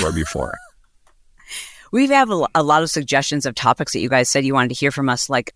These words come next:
Speaker 2: parenting or, like, being a parent to an adult child. I think that's pretty interesting. Would love to know.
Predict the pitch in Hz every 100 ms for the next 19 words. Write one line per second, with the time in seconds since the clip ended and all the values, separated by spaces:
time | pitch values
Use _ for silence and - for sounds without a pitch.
0 | - 160 160 160 170 170 165 - 135 131
1 | 123 156 160 113 131 160 151 139 - 147
2 | 127 135 139 - 135 113 123 156 - 131
3 | 139 139 - - 123 127 127 151 135 123
4 | 131 127 160 151 123 123